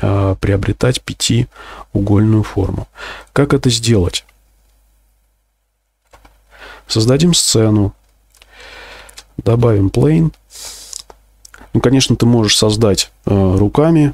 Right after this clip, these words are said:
все эти огонечки. Допустим, в сцене у тебя уже есть какие-то огни. Как это сделать быстро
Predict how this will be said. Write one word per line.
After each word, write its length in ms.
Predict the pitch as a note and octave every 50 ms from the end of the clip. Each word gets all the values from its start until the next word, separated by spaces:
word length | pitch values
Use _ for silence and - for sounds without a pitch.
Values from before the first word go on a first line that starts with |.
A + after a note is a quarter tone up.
| - _
все 200 | - - - A#2+
эти 140 | A2+ - -
огонечки. 600 | A2+ A2 A#2+ A2 A2+ A#2 A#2 A2 - - - -
Допустим, 420 | G#2 G#2 - - - - - G2+
в 60 | -
сцене 340 | - - - B2 B2+ C3 B2+
у 60 | B2
тебя 320 | A#2 - - A2 A2 A2 G#2
уже 200 | G2+ G2 G#2 G#2+
есть 200 | G#2+ G#2 G#2 -
какие-то 480 | - G#2 - - G#2 G2+ - - G2+
огни. 320 | G2+ G2 G2 G2 F#2+ F#2+ - _ _ - - - - - - - - _ _ -
Как 180 | B2 A#2+ -
это 160 | C3 B2 A#2
сделать 380 | G#2 - - A2 G#2 G2+ G2+ G#2+
быстро 520 | A#2+ C3+ D#3+ E3 - - - B2+ A#2+ A2+